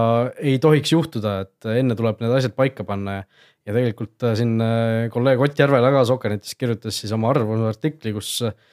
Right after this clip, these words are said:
kus rääkis, et, äh, sellist, äh, ajutise vahetuse lahendust, äh, mida siin rugbys on, äh, eks ju, kasutatakse, et kus, kus, kus ongi peapõrutusega mängija, siis, äh, ajutiselt saab meeskond kellegi teise sinna asemele panna, samal ajal kui teda siis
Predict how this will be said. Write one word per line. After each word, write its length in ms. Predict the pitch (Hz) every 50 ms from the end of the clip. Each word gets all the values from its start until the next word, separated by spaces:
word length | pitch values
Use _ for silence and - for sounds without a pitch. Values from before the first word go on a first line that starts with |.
| _ _ _ _ _
kus 160 | - 110 110
rääkis, 300 | 127 120 120 - 107 107 107
et, 120 | - _ _
äh, 140 | 113 107 104
sellist, 300 | 110 113 107 - - _ - 117
äh, 140 | 113 113 110 - _ _ _ _ _ _ _ _ _ 123
ajutise 380 | 151 160 123 156 - 120 113 131
vahetuse 400 | 143 156 165 135 - 131 120 117
lahendust, 560 | 131 151 165 180 143 117 110 107 - - _ - 113
äh, 100 | 107 107 107
mida 180 | 113 107 113 101
siin 160 | 113 117 113
rugbys 380 | 143 170 156 - 127 107 - 107
on, 140 | 104 107 104
äh, 540 | 107 107 107 107 107 104 104 104 104 107 110
eks 140 | 107 - -
ju, 140 | 113 107 107 104
kasutatakse, 640 | - 139 147 127 107 - 113 98 - - - - 104 98
et 60 | - -
kus, 180 | 110 - - - 117 104 - _ _ _ _ _ _ _
kus, 120 | - 107 -
kus 160 | - 117 107
ongi 320 | 123 127 131 127 107 110 98
peapõrutusega 560 | 147 139 123 110 123 117 113 - - 117 127
mängija, 320 | 147 160 156 123 110 107
siis, 220 | 92 104 - - - 117
äh, 360 | 110 113 113 113 113 110 113 110 - _ _ _ _ _ _ -
ajutiselt 360 | 135 127 117 - - 113 -
saab 160 | - 123 110
meeskond 400 | 135 135 120 - - 117 107 - _
kellegi 240 | - 123 120 113 117
teise 180 | 147 151 135 123
sinna 220 | 110 113 123 151 170
asemele 240 | 165 127 113 113 104
panna, 200 | 117 117 110 104
samal 260 | 120 120 117 110 110
ajal 80 | 107 104
kui 120 | 110 104
teda 200 | 110 107 110 110
siis 220 | 107 107 104 -